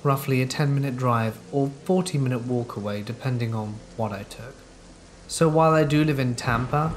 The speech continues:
and it's far and away from the cities, no three-story buildings in sight,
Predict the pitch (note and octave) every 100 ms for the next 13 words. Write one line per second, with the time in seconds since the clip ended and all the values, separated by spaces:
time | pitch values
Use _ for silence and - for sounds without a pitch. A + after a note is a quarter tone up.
0 | - B2+ A#2+ - - C3 B2 C3 C3 A#2
1 | A2 A#2 A#2 A#2+ A#2+ - B2+ - C3 C3
2 | - - - - - - - - - C3+
3 | C#3+ D#3+ D#3 - C3+ C#3+ C#3 - C#3+ C#3+
4 | C#3 C3+ C3+ B2+ A#2 A2+ - A2+ G#2+ -